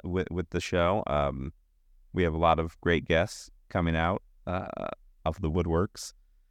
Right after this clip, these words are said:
and, um, yeah, it should, it should be really, really, really amazing. And yeah, jumping from a four hundred to twenty-eight hundred is, um, quite the jump,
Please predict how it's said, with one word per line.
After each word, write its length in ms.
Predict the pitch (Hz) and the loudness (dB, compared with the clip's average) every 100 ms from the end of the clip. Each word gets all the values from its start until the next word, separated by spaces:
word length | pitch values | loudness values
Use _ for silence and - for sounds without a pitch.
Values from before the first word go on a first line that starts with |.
| _ _ | _ _
and, 220 | - 85 85 | -4 0 2
um, 460 | 85 85 85 92 - | 4 4 2 0 -2
yeah, 240 | 101 - - | 0 0 -2
it 180 | 85 | -4
should, 240 | - 123 113 - | -2 -4 -4 -10
it 80 | 107 | -8
should 160 | 107 - | -8 -2
be 140 | 113 | 0
really, 320 | 90 98 104 | 2 2 2
really, 280 | 101 101 95 | 2 2 2
really 520 | 92 92 90 92 90 90 _ - - | 2 2 2 2 -2 -8 _ -18 -4
amazing. 580 | 92 98 101 90 95 85 _ _ - | 2 4 2 2 -2 -4 _ _ -4
And 440 | 98 92 90 85 - _ _ _ - _ _ - _ - | -2 -2 -2 -8 -14 _ _ _ -20 _ _ -20 _ -6
yeah, 240 | 123 127 | 0 2
jumping 400 | - 107 104 101 | 2 2 2 2
from 220 | 92 101 92 | 0 -2 -2
a 60 | - | 0
four 240 | 113 104 | 2 4
hundred 460 | 95 101 95 92 92 | 2 0 0 -2 -4
to 220 | 101 82 82 | -2 -2 -4
twenty-eight 640 | - 101 92 85 - 92 - | -8 -2 0 0 0 -2 -2
hundred 480 | 90 82 76 73 - _ _ - - | -4 -4 -4 -6 -10 _ _ -18 -6
is, 220 | 80 78 | -4 0
um, 480 | 80 78 73 71 76 _ _ _ _ _ - - - _ | 0 2 0 -2 -6 _ _ _ _ _ -20 -20 -20 _
quite 300 | - 98 85 | 0 2 2
the 80 | 87 | 0
jump, 340 | 80 90 78 | 0 0 0